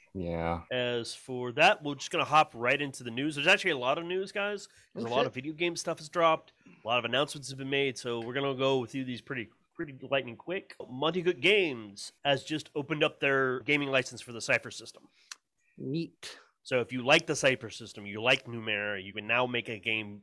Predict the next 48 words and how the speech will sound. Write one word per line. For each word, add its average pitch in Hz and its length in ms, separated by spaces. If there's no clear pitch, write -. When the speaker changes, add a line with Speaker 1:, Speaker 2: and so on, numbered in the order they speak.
Speaker 2:
designed 110 520
it. 95 180
They've 101 140
opened 104 280
the 104 40
gaming 98 280
license - 400
of - 120
it, - 80
which 120 120
is 139 60
great 127 360
because 120 200
that's 139 160
what 139 120
most 120 280
big 120 140
gaming 107 440
group, 113 220
gaming 156 380
companies 131 400
should 127 300
do, 113 200
is 98 180
have 110 140
it 104 140
o-, 110 100
so 127 140
that 120 160
people 117 200
can 101 140
play 104 240
around 104 240
with 95 100
their 98 140
system, - 280
'cause 98 160
you 104 60
never 113 220
know 110 100
what 107 220
good 107 160
stuff - 160
will 92 80
come 113 180
out 87 80
of 85 80
it. - 80